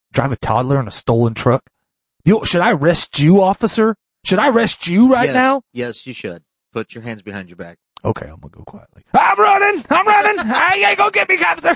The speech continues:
Speaker 1: I'm running!" <laughs> I got out of here. Been shoplifting for long. Look, chocolate gun. Chocolate gun, bitch.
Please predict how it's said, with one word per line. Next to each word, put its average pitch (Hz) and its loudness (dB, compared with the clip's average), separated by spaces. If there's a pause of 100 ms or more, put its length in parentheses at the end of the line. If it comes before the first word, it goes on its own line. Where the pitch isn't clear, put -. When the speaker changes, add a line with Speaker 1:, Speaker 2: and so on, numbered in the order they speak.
Speaker 1:
I'm 349 0
running!" 339 2
<laughs> - -4 (1160)
I 190 -6
got 151 0
out 107 -2
of 107 -2
here. 101 -6 (920)
Been 120 -2
shoplifting - -4
for 110 -2
long. 113 -2
Look, - 0
chocolate 180 -4
gun. 185 0 (440)
Chocolate 196 -2
gun, 226 0
bitch. 190 0